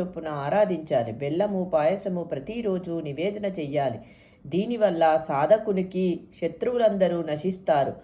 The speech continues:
గోపాల పూజన మన యంత్రం అనే యంత్రము గోపాల మంత్రమును అనుష్ఠించాలి. వేప నూనెతో రాత్రి పదివేలు హోమం చెయ్యాలి. సాధకుడు తానే కృష్ణుని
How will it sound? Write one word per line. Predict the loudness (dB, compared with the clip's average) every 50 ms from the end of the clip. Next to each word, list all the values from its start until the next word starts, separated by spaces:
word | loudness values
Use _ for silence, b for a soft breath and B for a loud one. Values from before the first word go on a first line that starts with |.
| B B B B _ -2
గోపాల | 0 2 2 2 2 2 4 4 4
పూజన | 2 2 2 0 0 2 0 0 0
మన | -2 -4 -4 -6 -6
యంత్రం | -4 -4 -4 -4 -4 -2 2 2 4 4 2
అనే | 0 -2 -2 -2 -2 -4
యంత్రము | -4 -6 -6 -4 -2 0 0 0 0 -2 -2 -2
గోపాల | -2 -2 2 2 2 2 2 0
మంత్రమును | -2 -2 -4 -4 -4 -6 -6 -6 -6 -6
అనుష్ఠించాలి. | -4 -4 -4 -6 -8 -8 -8 -6 -6 -4 -2 0 2 2 2 0 B B B B B B B -6
వేప | -2 0 0 0 0 0
నూనెతో | -2 0 0 0 0 0 2 2 2
రాత్రి | 2 2 2 0 0 -2 -4 -4 -2
పదివేలు | 0 0 0 0 2 2 2 2 2 2 0
హోమం | -2 -2 -2 -2 -4 -4 -4 -4 -2
చెయ్యాలి. | -2 0 0 0 0 0 -2 -4 -8 -10 -6
సాధకుడు | -4 -2 2 2 2 2 2 0 -4
తానే | -2 0 0 0 2 0 0 -2
కృష్ణుని | -4 -6 -10 -12 -12 -10 -6 -6 -6